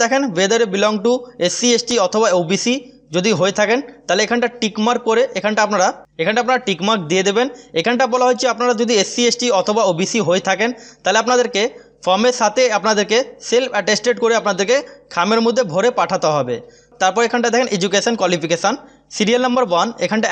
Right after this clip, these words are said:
এক নম-, এক লিখে দেবেন সিরিয়াল নাম্বার ওয়ানে। Name of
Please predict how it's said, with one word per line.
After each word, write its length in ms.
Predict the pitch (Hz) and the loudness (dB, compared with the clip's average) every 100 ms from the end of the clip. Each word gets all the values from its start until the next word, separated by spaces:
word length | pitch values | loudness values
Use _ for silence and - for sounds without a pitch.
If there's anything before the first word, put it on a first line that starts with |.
| 185 | -2
এক 80 | 196 | -2
নম-, 180 | 202 202 - - | -4 -4 -10 -4
এক 160 | 170 185 | -2 -2
লিখে 160 | 180 190 | -2 0
দেবেন 200 | 202 214 | 0 0
সিরিয়াল 300 | - 175 180 | 0 0 0
নাম্বার 180 | 185 208 165 | 0 0 0
ওয়ানে। 220 | 156 208 - - _ 196 170 | 0 -2 -6 -18 _ -8 -2
Name 180 | 202 | 0
of 60 | 220 | 0